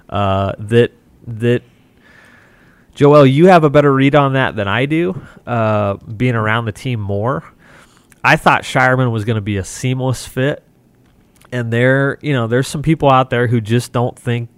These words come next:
that it's working, in part because they, they traded, you know, Hawkins for Shireman from an intangible standpoint.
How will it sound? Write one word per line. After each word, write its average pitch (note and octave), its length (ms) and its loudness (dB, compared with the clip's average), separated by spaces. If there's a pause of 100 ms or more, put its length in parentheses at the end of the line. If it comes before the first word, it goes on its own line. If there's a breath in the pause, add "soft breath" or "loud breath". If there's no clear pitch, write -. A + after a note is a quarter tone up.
(640 soft breath)
that A2+ 300 0 (220)
it's B2+ 220 -4
working, A#2 600 -2
in A#2 260 -8
part B2 320 -2
because A2+ 380 -4
they, G#2+ 140 0 (180)
they A2 180 -4
traded, A2+ 560 -2 (320)
you A#2+ 100 -6
know, G2+ 140 -4
Hawkins A2 420 -2
for - 140 -10
Shireman G#2+ 760 -4
from A#2+ 280 -8
an A2 60 -8
intangible A2 600 -6
standpoint. E2+ 640 -12